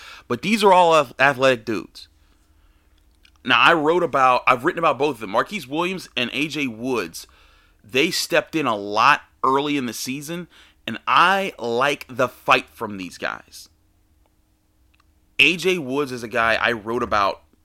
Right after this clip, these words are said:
months ago, way back in the middle of the season, and I was breaking down his work, and it's like, yeah, you see this rawness here, but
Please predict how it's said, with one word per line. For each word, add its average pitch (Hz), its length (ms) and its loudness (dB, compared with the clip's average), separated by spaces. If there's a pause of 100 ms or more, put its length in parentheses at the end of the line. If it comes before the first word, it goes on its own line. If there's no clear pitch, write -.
(160)
months 107 600 -10
ago, 82 500 -14
way 110 320 -10
back 113 380 -4
in 104 240 -12
the 95 80 -10
middle 107 320 -8
of 98 80 -10
the 90 60 -16
season, 101 440 -14 (320)
and 110 100 -4
I 107 40 0
was 104 140 -4
breaking 139 400 -4
down 123 260 -2
his 104 200 -10
work, 110 320 -6 (280)
and 113 240 -6 (160)
it's 117 180 -8
like, 101 220 -2
yeah, 180 240 2
you 120 160 -10
see 170 180 -8
this 131 240 -10
rawness 139 400 -2
here, 104 220 -6
but - 220 -6